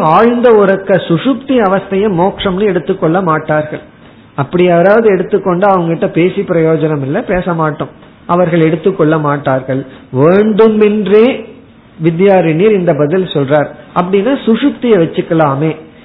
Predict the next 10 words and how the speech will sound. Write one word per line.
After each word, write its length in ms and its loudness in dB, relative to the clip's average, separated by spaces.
ஏன்னா 320 0
அவனிடத்திலிருந்து 1000 2
இனி 280 2
ஒரு 240 6
பாயிண்ட் 540 0
அவன் 320 2
வாயிலிருந்தே 720 4
வர 220 4
வைக்க 300 0
விரும்புறார், 540 0